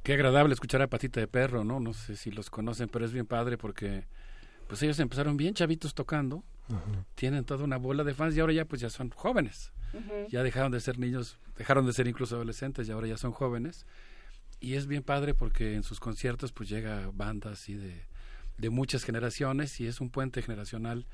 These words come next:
Speaker 1: muy bonito que, que así que permite que los niños se vuelvan rockeros desde jóvenes y encuentren en el rock y en la música en general, pues, un camino así para expresar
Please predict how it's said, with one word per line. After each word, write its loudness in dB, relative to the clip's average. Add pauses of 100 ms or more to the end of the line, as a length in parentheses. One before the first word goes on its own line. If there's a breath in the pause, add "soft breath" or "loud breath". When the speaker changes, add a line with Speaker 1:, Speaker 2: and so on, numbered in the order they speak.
(720 loud breath)
Speaker 1:
muy 4
bonito 2
que, -6 (220)
que -10
así -10
que -6
permite 0
que -4
los -2
niños 0
se -8
vuelvan -6
rockeros -4
desde -2
jóvenes 2 (560 loud breath)
y 0
encuentren -2
en -4
el -4
rock -6 (160)
y -4
en -6
la -4
música -6
en -6
general, -8
pues, -8
un -8 (220)
camino 2
así -6
para -8 (460 soft breath)
expresar -4